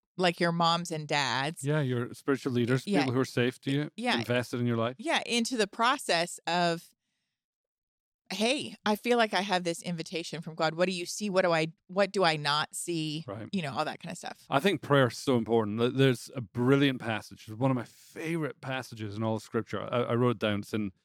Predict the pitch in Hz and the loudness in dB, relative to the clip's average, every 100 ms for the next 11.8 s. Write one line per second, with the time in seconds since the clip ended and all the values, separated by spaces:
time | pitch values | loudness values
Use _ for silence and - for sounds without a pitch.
0 | _ _ - 110 - 147 139 127 131 117 | _ _ -4 -4 2 2 2 2 2 2
1 | - 131 123 104 87 _ _ _ _ 127 | 2 2 2 0 -8 _ _ _ _ 4
2 | 135 120 - 135 151 123 101 _ 143 143 | 4 4 2 4 4 2 -4 _ -2 2
3 | 143 123 113 120 _ 131 123 131 123 127 | 4 2 -2 -6 _ 0 4 2 2 0
4 | 120 120 135 147 151 123 127 117 113 120 | 2 2 4 4 4 0 -2 -4 -4 -2
5 | 104 113 101 104 101 104 - 85 101 113 | 0 -2 -2 -6 -4 -4 -4 -8 -4 -4
6 | 110 110 107 110 - 101 107 107 98 - | -4 -4 -2 -4 -6 -8 -6 -8 -10 -8
7 | 107 95 _ _ _ 120 117 110 117 101 | -6 -6 _ _ _ -2 0 2 0 0
8 | 107 98 98 95 - 135 123 117 - 113 | -2 -6 -8 -10 0 2 2 0 -4 -6
9 | 107 90 98 90 101 127 131 123 120 117 | -4 -4 -6 -6 -8 -2 0 2 2 0
10 | 104 113 104 101 - 104 - - 127 120 | 0 0 0 -4 -4 -6 -6 -2 0 0
11 | 117 113 113 123 117 117 120 | 0 0 0 0 4 6 4